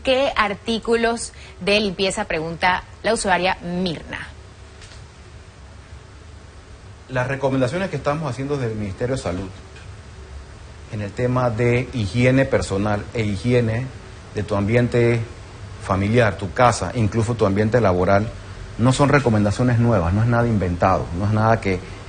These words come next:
Speaker 2: que surge ahora a través del covid. Son las cosas que tenemos que hacer y que debemos estar haciendo hace muchos años. Tus insumos para limpieza,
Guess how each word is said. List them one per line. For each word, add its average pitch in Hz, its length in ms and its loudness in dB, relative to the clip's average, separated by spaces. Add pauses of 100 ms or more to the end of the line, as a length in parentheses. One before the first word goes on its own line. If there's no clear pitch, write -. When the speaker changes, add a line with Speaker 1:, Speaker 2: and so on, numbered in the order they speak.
(140)
Speaker 2:
que 104 120 4
surge 135 400 6
ahora 113 280 6
a - 40 0
través 98 240 0
del 95 120 -2
covid. 92 300 -4 (580)
Son 110 220 -2
las 120 100 0
cosas 127 240 0
que 117 80 0
tenemos 107 300 0
que 113 80 -2
hacer 113 380 2
y 131 60 -4
que 107 140 0
debemos 110 300 4
estar 117 160 2
haciendo 117 220 0
hace 104 120 -4
muchos 107 300 0
años. 95 300 -2 (800)
Tus 127 640 4
insumos 156 460 4
para 123 180 6
limpieza, 127 840 4